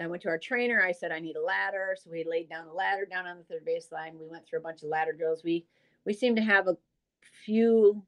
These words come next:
kids who are very, pretty slow-footed, and so I said, "Well, you know, you can think of this kind of as a punishment, but it's also supposed to be something that's helping you," but like Alicia, she did the push-ups, I said, "You know, anytime you guys make a mistake today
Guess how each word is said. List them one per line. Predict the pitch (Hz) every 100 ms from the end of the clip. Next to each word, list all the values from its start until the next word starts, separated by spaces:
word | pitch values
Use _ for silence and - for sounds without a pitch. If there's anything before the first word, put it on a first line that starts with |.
| _
kids | - 202 190 180 165
who | - 170
are |
very, | 160 165 165 160 - _
pretty | 180 175 165 160 160
slow-footed, | - 160 151 - 233 240 226 220 _ _ _ _ _
and | 185 175 175
so | 175
I |
said, | 175 180 175
"Well, | 180 196 170
you | 160
know, | 165
you | 160
can | 165
think | 175
of | 175
this | 175 -
kind | - 180
of | 185
as | 185
a | 208
punishment, | - 190 180 - 175 170
but | 160 156
it's | 151 - _
also | 151 151 - 160 160
supposed | 156 - 160 160
to |
be | 151
something | 160 156 147
that's | 143
helping | - 240 214 180
you," | 170 180 _ - _
but | 202 185 -
like | 160 156
Alicia, | 202 214 185
she | - 185 175 165
did | 165 160
the |
push-ups, | 156 165 160 156 -
I | 156
said, | 160 156
"You | 156
know, | 156
anytime | 160 160 180 175 180
you |
guys | 180 180
make | 185 185
a | 190
mistake | 190 - 226 -
today | 190 175 175